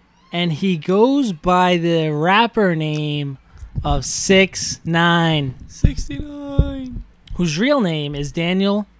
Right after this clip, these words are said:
Speaker 1: Hernandez.
Speaker 2: Is that right?
Speaker 1: And he stepped off
Speaker 2: I never knew his
Speaker 1: the
Speaker 2: real
Speaker 1: witness
Speaker 2: name.
Speaker 1: stand on Thursday. He stepped into an uncertain future because the debacle has all but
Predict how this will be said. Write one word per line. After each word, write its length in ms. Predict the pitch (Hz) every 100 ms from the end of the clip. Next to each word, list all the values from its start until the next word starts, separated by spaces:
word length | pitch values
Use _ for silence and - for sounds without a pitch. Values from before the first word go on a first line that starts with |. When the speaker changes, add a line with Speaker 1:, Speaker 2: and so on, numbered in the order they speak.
| _ -
Speaker 1:
Hernandez. 760 | 175 165 151 139 131 123 - -
Speaker 2:
Is 120 | 190
that 120 | 285 277
right? 220 | 311 392 _ _ - -
Speaker 1:
And 160 | 190 180
he 100 | 175
stepped 560 | - - 208 226 -
off 580 | 220 190 185 185 - - - 165
Speaker 2:
I 60 |
never 220 | 202 196
knew 100 | 190 185
his 100 | 160
Speaker 1:
the 80 | 170
Speaker 2:
real 60 |
Speaker 1:
witness 320 | 208 220 190 -
Speaker 2:
name. 220 | 190 175
Speaker 1:
stand 20 |
on 180 | 175 165
Thursday. 680 | - 196 214 180 175 190 185
He 60 | 175
stepped 420 | - 196 185 170
into 360 | 190 185 - 180
an 100 | 170
uncertain 580 | 165 - 190 190 175
future 500 | 156 208 226 - 170
because 520 | 156 151 165 160 151 147
the 80 |
debacle 800 | 139 151 160 180 180 170 156 151 - - - - -
has 260 | 156 151 175
all 420 | 170 175 196 208 190
but 380 | 151 180 165